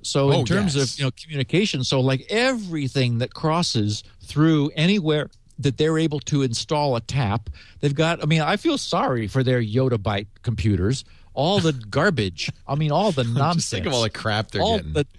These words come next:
Speaker 1: tweets and the
Speaker 2: <laughs>
Speaker 1: Facebook postings, and it's like, "Oh, you wrote on my wall." And, oh, it's like, "Okay,
Speaker 2: Yeah,
Speaker 1: well,
Speaker 2: yeah.
Speaker 1: good luck with that,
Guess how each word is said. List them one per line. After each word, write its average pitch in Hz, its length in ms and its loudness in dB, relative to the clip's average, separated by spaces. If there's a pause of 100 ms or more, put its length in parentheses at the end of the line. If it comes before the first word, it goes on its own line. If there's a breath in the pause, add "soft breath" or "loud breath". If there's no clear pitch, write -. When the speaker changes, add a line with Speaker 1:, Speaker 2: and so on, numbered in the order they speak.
Speaker 1:
tweets 220 480 0
and 139 140 2
the 123 40 4
Speaker 2:
<laughs> 113 60 2
Speaker 1:
Facebook 196 560 -2 (140)
postings, 180 640 0
and 123 140 2
it's 117 120 -2
like, 127 220 -2
"Oh, 349 220 -2
you 262 180 4
wrote 339 240 2
on 175 160 -2
my 156 160 0
wall." - 500 -2
And, - 120 -10
oh, 139 180 -2
it's - 160 -8
like, 107 140 -8
"Okay, 104 440 -6
Speaker 2:
Yeah, 82 60 -6
Speaker 1:
well, 110 280 0 (180)
Speaker 2:
yeah. 52 220 -10 (180)
Speaker 1:
good 143 120 4
luck 120 220 2
with 95 100 -8
that, 95 220 0